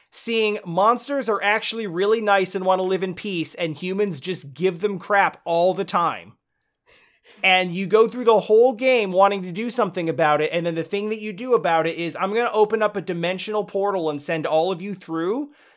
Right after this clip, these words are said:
so that you're just scrubbed from history."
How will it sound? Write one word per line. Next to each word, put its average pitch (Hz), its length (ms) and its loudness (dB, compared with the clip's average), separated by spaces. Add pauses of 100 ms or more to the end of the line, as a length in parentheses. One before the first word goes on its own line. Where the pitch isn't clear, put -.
so 202 180 -4
that 185 120 -2
you're 196 140 -2
just 208 260 -4
scrubbed - 720 0
from 226 260 -2
history." 151 640 -8